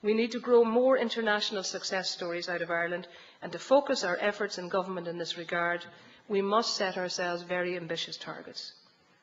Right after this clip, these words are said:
Foreign direct investment will continue to play a central role in the development of our economy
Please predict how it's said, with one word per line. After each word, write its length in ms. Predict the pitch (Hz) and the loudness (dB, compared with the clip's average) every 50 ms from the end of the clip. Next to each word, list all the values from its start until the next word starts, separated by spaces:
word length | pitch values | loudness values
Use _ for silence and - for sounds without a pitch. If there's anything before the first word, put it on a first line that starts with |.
| _ _ _ _ - _ _ _ | _ _ _ _ -20 _ _ _
Foreign 380 | - - 254 254 262 269 269 | 2 6 8 8 10 8 6
direct 280 | 247 254 254 247 247 - | 4 4 4 4 2 0
investment 540 | 240 226 214 233 233 240 - 247 233 226 214 | -2 2 4 4 4 4 0 -2 -2 -2 -2
will 60 | 214 | -4
continue 420 | 208 240 220 - - 226 226 233 | -4 -4 -2 0 0 2 2 0
to 80 | 233 233 | 0 -2
play 180 | - 226 220 220 | -2 -2 0 0
a 60 | 214 | 0
central 440 | - - 240 240 240 - 240 220 208 | 0 0 0 0 -2 -4 -4 -2 2
role 300 | 220 226 226 220 214 208 | 4 4 4 4 2 0
in 120 | - 196 | -2 -4
the 80 | 196 190 | -4 -2
development 500 | 208 214 254 277 285 - 220 220 202 190 | 0 2 2 2 2 0 0 -2 -4 -4
of 100 | 175 170 | -4 -4
our 120 | 165 170 | -4 -4
economy 460 | 160 - - 180 170 165 160 156 147 | -4 -6 -6 -6 -6 -6 -8 -10 -12